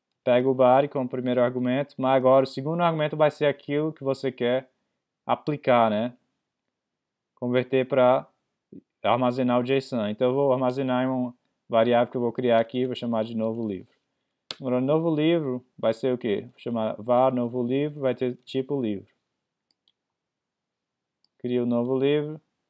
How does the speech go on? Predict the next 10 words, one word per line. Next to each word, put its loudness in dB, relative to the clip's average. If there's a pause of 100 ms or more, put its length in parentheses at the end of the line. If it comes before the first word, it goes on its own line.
(560)
ele -2
vai 4 (760)
decodificar 2
o -4
corpo, 0 (520)
que -10
é 0
o -2
json, -4
dis-, -12